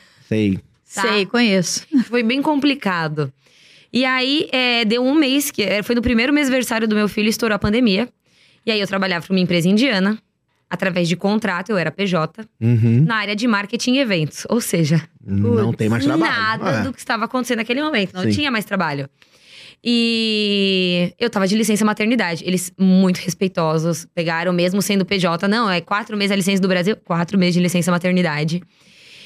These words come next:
Speaker 2: E aí, eles me deram a licença maternidade. E aí, eu comecei a me dar um, bater um desespero. Falei assim, "Eles
Speaker 3: Aham.
Speaker 2: vão me mandar embora."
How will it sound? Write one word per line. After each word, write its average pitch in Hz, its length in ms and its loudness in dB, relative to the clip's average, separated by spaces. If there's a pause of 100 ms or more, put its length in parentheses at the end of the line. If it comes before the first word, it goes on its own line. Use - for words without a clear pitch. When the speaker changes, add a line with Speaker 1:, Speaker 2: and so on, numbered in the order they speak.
(120)
Speaker 2:
E 220 60 -2
aí, 208 100 0
eles 190 140 0
me 220 100 2
deram 196 180 0
a 190 60 0
licença 196 300 0
maternidade. 196 720 -2 (480)
E 302 60 2
aí, 302 120 2
eu 233 60 0
comecei 233 540 0
a 233 60 2
me 285 120 0
dar 220 180 2
um, 262 260 2
bater 220 220 0
um 202 80 2
desespero. 180 600 -2
Falei 196 180 0
assim, 180 200 0
"Eles 175 180 0
Speaker 3:
Aham. 185 60 2
Speaker 2:
vão 175 40 2
me 180 80 2
mandar 208 180 2
embora." 160 340 0